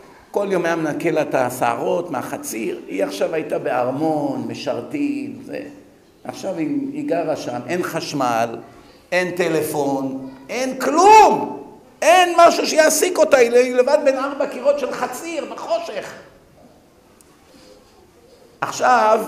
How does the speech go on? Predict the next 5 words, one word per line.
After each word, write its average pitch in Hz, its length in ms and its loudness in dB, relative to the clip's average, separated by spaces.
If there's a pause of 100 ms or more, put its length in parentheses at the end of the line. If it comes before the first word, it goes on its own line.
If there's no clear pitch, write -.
(640)
יום 233 280 -2
אחד 214 380 -2
מופיע 190 360 -2
אליהו 175 380 0
הנביא. 143 400 -4